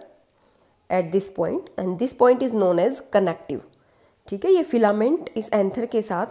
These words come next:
कनेक्टिव के साथ जुड़ा हुआ होता है। ओके, और ये आपको दिख रहा है एंथर क्या होता है, बाइलोब्ड। ठीक है, तो ये बाइथिकस, अ, एन-, अ, स्टेमन का डायग्राम है।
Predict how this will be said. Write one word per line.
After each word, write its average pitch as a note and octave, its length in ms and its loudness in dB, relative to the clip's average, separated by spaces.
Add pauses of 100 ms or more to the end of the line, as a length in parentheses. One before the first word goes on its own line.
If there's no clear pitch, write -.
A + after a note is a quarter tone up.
कनेक्टिव G#3 500 -2
के A3 60 0
साथ - 200 -4
जुड़ा F3 260 -4
हुआ D#3+ 180 0
होता D#3 280 -10
है। D#3+ 160 -16 (640)
ओके, D#4 280 -4 (300)
और F#3 160 2
ये G#3 120 2
आपको A3 220 2
दिख A3 200 -6
रहा B3 140 -4
है A3+ 120 -2
एंथर G#3 260 -4
क्या A#3+ 140 -6
होता A#3 200 -8
है, C#4+ 120 -4
बाइलोब्ड। F#3+ 880 2 (280)
ठीक - 180 -10
है, F#4 100 -2
तो G#3+ 280 0
ये G#3 180 0
बाइथिकस, G#3 840 2 (400)
अ, - 80 -2
एन-, F3 460 0
अ, E3+ 400 2
स्टेमन F3 380 0
का A3+ 200 0 (680)
डायग्राम D#3+ 400 -8
है। D3+ 140 -18